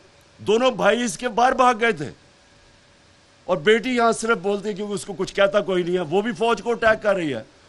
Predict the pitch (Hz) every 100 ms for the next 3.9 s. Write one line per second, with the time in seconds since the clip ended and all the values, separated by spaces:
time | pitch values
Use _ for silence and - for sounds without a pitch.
0 | - 190 107 123 233 262 269 262 254 202
1 | 247 240 247 214 220 220 196 185 175 _
2 | _ _ _ _ _ _ _ _ _ _
3 | _ - 151 190 202 208 165 - -